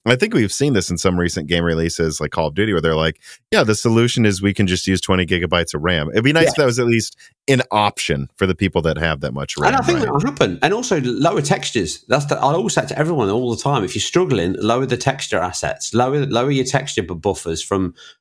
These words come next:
Speaker 2: from ultra to high or medium.
Speaker 1: Mm-hmm.
Speaker 2: Yeah, you, uh, Forspoken's a good classic example. You can't run Forspoken on eight gig. Yeah,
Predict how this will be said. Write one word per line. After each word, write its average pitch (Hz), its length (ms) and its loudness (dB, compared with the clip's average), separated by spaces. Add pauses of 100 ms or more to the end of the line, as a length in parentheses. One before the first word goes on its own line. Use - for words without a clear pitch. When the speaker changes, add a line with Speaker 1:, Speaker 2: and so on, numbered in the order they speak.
(100)
Speaker 2:
from 113 140 2
ultra 139 480 0 (160)
to 101 120 0
high 92 420 -2 (180)
or 107 120 2
medium. 120 420 0
Speaker 1:
Mm-hmm. 95 260 2
Speaker 2:
Yeah, 165 100 4
you, 139 260 -2 (280)
uh, - 100 -8
Forspoken's 143 640 2
a - 40 -4
good 131 160 0
classic 135 300 -2
example. 123 420 0
You 127 100 2
can't 170 260 2
run 156 140 2
Forspoken 127 460 0
on 104 80 0
eight 98 160 0
gig. 101 220 -2
Yeah, 143 180 0